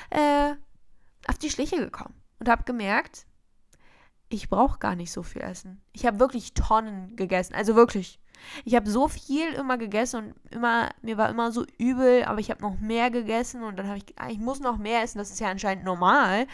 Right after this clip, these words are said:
Aber es ist nicht normal. Es ist nicht normal. So. Naja. Und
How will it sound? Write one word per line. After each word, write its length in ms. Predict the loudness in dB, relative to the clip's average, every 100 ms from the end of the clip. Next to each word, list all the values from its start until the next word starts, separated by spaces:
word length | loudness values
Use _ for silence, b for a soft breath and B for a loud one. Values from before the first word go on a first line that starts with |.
| B B B
Aber 120 | -2 -2
es 100 | -2
ist 200 | -4 -2
nicht 280 | -4 -4
normal. 500 | -2 0 0 0 -4 -10 -14 -20 _ _ _ _ -10
Es 140 | -8
ist 180 | -6 -6
nicht 320 | -8 -12 -10
normal. 420 | -10 -10 -14 -18 -20 -20 B B B B B B B
So. 540 | 0 4 4 2 -4 _ _ _ _ _ _ _ _ _ _ _ _
Naja. 340 | 0 2 0 -4 -20 -20 -20 _ _
Und 320 | 0 0 -2